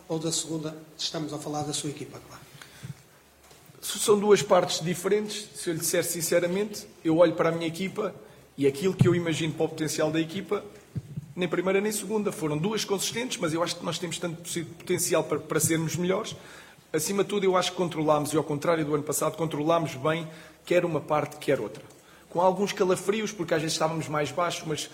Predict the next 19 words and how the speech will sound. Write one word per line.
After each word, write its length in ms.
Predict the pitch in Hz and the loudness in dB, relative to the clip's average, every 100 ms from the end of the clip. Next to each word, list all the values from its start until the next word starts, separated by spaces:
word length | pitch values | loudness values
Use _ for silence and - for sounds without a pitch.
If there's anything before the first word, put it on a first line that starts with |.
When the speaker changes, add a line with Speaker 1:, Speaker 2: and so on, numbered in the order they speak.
| - - - | -16 -20 -8
Speaker 2:
com, 240 | 151 151 | -6 -4
com 140 | 143 160 | 0 0
o 80 | |
Pizzi 460 | 135 - 165 147 151 | 0 -6 -6 -6 -4
e 80 | 143 | -2
o 100 | 143 | 0
Horta 360 | 151 147 139 | 0 0 0
a 60 | 139 | 2
ligarem 480 | 143 135 143 139 139 | 2 2 2 2 0
ali, 220 | 143 147 | 0 0
mas 180 | 147 147 | 0 0
sem 100 | 175 | -2
criar 280 | 160 160 151 | 0 2 2
grandes 280 | 160 156 | 2 0
ocasiões, 640 | 165 156 165 160 196 220 - - - - | 0 0 -2 0 0 0 -4 -10 -14 -6
e 80 | |
nós 200 | 151 170 | 0 0
tivemos 400 | - 170 180 175 | 0 0 0 0
sempre, 360 | - 180 170 175 | 0 0 -2 -6